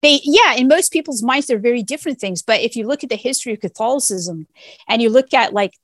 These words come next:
especially people in the Vatican, they know about Emanuel Swedenborg, who's talking about angels and people on Venus and things like this in seventeen fifty,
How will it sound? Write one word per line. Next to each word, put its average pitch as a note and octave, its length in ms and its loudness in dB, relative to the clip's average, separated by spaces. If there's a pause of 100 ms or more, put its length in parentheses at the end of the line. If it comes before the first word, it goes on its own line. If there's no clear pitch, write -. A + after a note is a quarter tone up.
especially C4+ 580 -2
people A#3+ 320 -6
in G#3+ 100 -2
the F#3 40 -4
Vatican, F3 640 -2 (540)
they C4 420 2
know C4 220 6
about G3+ 240 0
Emanuel G3+ 400 -4
Swedenborg, G#3 680 -4
who's A3 180 -4
talking G#3 400 -4
about F#3+ 440 0
angels G#3 640 -2
and F#3+ 180 -8
people G#3 380 -6
on F#3+ 120 -4
Venus G3+ 460 -2
and F#3+ 120 -8
things G#3 200 -8
like G3 140 -4
this G#3 200 -2
in G3+ 120 -6
seventeen A#3 500 0
fifty, F#3 640 -8